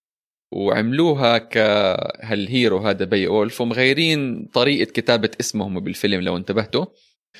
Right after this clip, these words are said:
وحتى مع قصة ابن فضلان. وزي ما حكينا، عمل هال-، عمل هالكتاب. والحلو بالقصة، آه، والطريقة اللي عرضها بشكل حلو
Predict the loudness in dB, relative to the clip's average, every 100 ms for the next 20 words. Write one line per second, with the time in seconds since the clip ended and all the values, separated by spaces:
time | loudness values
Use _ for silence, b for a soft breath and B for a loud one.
0 | -4 0 0 2 2 2 0 0 0 0
1 | 0 0 0 2 2 0 -6 -6 -2 -2
2 | -4 -6 -12 -2 0 0 0 0 0 -4
3 | -6 -2 0 0 0 0 0 0 0 0
4 | 0 0 -2 -4 _ _ _ _ _ _
5 | _ _ _ _ _ _ -2 0 2 0
6 | 0 -2 0 -2 -2 _ _ _ _ _
7 | _ _ _ _ _ -6 0 0 2 2
8 | 2 2 4 4 4 2 0 -2 -6 -4
9 | -4 0 0 0 -4